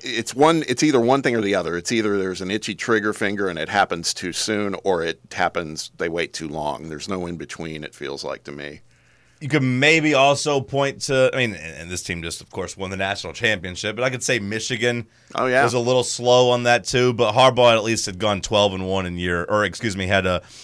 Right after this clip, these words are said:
Speaker 2: had came to Michigan, won double-digit games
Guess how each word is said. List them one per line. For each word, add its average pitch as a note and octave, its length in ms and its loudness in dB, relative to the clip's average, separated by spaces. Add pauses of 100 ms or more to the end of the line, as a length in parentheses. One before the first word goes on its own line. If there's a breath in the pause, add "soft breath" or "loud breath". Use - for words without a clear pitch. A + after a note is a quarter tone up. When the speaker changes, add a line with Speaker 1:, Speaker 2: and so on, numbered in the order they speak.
(140 loud breath)
Speaker 2:
had A2+ 240 4
came C#3 260 4
to A2+ 80 0
Michigan, A2 480 0
won G#2+ 200 0
double-digit F#2+ 440 0
games F#2 320 0